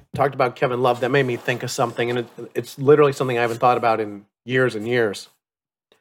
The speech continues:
There was a, uh, player for the Dodgers named Steve Sax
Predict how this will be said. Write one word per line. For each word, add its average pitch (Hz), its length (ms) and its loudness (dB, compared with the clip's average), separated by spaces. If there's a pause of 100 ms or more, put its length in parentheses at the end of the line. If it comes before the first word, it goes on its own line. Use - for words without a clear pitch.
(340)
There 151 80 8
was 160 120 6
a, 139 200 6
uh, 117 200 2
player 160 440 2
for 123 240 -4
the 110 100 -8
Dodgers 113 600 -2
named 104 200 -14
Steve 110 320 -10
Sax - 640 -14